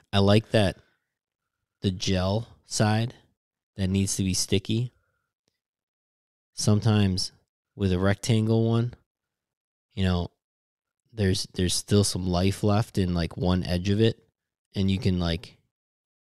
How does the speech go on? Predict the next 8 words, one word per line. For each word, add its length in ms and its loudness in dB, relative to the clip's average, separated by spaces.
you 100 -8
can 180 0
make 260 0
do 340 2
with 220 0
it 120 0
still. 420 0
Um, 600 -2